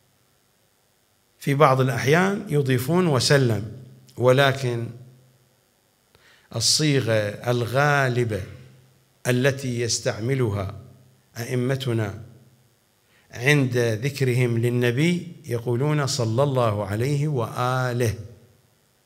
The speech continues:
ولا يستعملون حرف الجر على، ما يقولون: "وعلى آله"، يقولون: "صلى الله عليه وآله".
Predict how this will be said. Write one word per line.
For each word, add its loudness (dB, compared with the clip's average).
ولا 4
يستعملون 0
حرف 0
الجر 0
على، 0
ما 4
يقولون: 2
"وعلى 2
آله"، -6
يقولون: -2
"صلى 2
الله 4
عليه 0
وآله". 2